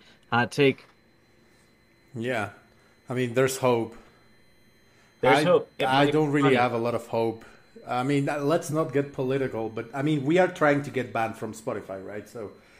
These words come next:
Speaker 2: I mean
Speaker 1: Yeah, yeah, we, we, we don't need that smoke.
Speaker 2: Yeah, I mean,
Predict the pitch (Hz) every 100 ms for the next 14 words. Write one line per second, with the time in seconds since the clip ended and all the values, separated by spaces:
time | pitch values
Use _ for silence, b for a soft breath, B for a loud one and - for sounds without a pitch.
0 | b b b _ _ 147 170 139 113 107
1 | 104 92 107 113 107 123 117 113 113 107
2 | 104 95 - 90 - 85 80 - 131 120
3 | 113 131 139 160 170